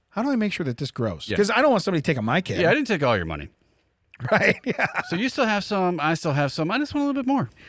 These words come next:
Speaker 1: Well, you know what would be great is
Speaker 2: Hey,
Speaker 1: if
Speaker 2: here's what, oh, here's what we can do. Uh, you can either tell me how to invest this and make it grow, or I'll just take your other kid.
Speaker 1: <laughs>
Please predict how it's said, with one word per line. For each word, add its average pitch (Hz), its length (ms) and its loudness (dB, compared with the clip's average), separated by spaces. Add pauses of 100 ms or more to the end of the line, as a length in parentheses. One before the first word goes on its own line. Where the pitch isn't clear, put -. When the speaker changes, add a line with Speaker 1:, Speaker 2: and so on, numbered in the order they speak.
(120)
Speaker 1:
Well, 170 260 6
you 170 80 2
know 208 60 4
what 196 60 4
would 147 80 2
be 131 100 2
great 127 220 2
is 113 80 0
Speaker 2:
Hey, - 80 2
Speaker 1:
if 156 40 -4
Speaker 2:
here's 202 160 2
what, 196 140 -4
oh, 156 60 6
here's 147 180 0
what 139 40 -4
we 110 120 -2
can 85 80 -6
do. - 0 - (220)
Uh, 107 60 2
you 107 180 -2
can 110 80 -2
either 104 100 -2
tell 117 160 -4
me 147 80 -2
how 135 80 0
to 147 80 -2
invest 139 300 -2
this 156 140 -4
and 156 80 0
make 143 120 -2
it 190 80 -10
grow, 110 220 2
or 135 80 -4 (540)
I'll 277 80 -2
just 262 100 -6
take 269 160 -2
your 247 100 0
other 226 100 0
kid. 196 280 0 (120)
Speaker 1:
<laughs> 196 100 6